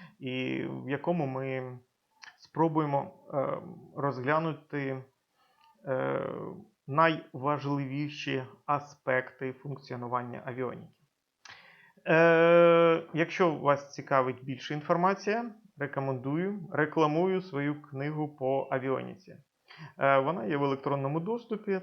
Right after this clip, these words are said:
тож, е, е, на кожній лекції, міні-лекції,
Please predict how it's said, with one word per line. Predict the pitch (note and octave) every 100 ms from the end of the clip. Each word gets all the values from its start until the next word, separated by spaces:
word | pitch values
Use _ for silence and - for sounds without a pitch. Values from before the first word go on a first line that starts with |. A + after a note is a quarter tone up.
| F#3
тож, | E3+ F3+ F3+ F3 - - - -
е, | C#3+ C#3+ C#3+ D3 C#3+ D3 D3 D3 C#3+ - _ _ - _ _ _ _ _ _ -
е, | C#3 D3 C#3+ - - - C3 C3 B2+ -
на | D#3 D#3
кожній | D#3+ C#3+ C#3+
лекції, | D#3+ G#3+ G#3 G3 F#3+ F#3 - _ _ _ _
міні-лекції, | C3+ C3+ B2 B2 B2 A#2+ - G#2+ A#2+